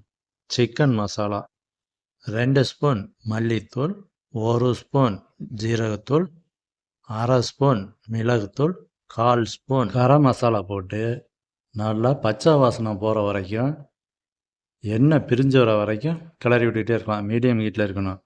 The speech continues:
ஓவர் ஹீட்ல இருந்தா கருகி போயிடும், அடி பிடிக்கும். அதனால எண்ணெய் பிரிஞ்சு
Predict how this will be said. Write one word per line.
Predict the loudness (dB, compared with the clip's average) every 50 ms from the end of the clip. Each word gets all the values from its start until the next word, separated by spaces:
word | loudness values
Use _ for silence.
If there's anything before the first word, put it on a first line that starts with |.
| _ _ _ -6 -2
ஓவர் | 0 0 0 0 -2 -4
ஹீட்ல | -4 -2 -2 -2 -2
இருந்தா | -2 -2 -2 -2 -2 -2 -2
கருகி | 0 0 2 2 2 0 -2
போயிடும், | -2 -4 -2 0 0 0 2
அடி | 0 0 -2 -2
பிடிக்கும். | -4 -6 -6 -6 -8 -8 -8 -6
அதனால | -6 -6 -4 -4 -6 -4 -4 -4 -6 -6 -10 -16 _ _ _ _ _ _ _ _ _
எண்ணெய் | -6 -2 0 2 2 2 2 0 -2
பிரிஞ்சு | -2 -2 0 2 2